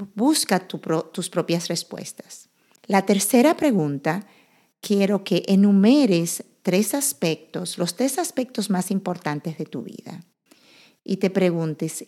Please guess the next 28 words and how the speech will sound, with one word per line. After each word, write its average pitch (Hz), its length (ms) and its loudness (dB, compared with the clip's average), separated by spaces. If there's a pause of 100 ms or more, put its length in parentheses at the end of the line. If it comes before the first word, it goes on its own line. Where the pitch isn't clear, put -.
(160)
"¿qué 381 200 0
significa 233 920 -2
el 165 220 -4
éxito 170 580 -4
para 151 380 -4
ti 170 360 -8
en 165 220 -6
cada 240 400 -2
uno 156 300 -4
de 123 80 -6
ellos?". - 640 -14 (800)
El 208 180 6
ejemplo 202 800 2 (420)
que 175 120 -4
te 160 200 -2
doy, 131 180 -4
digo, 147 260 -8
"Bueno, - 280 -6
para 180 240 4
mí 254 560 4
los 160 360 -2
tres 208 280 0
aspectos 170 840 0
más 170 200 -4
importantes 180 760 -4
son 160 300 -4
mi 156 80 -6
familia, 185 800 -2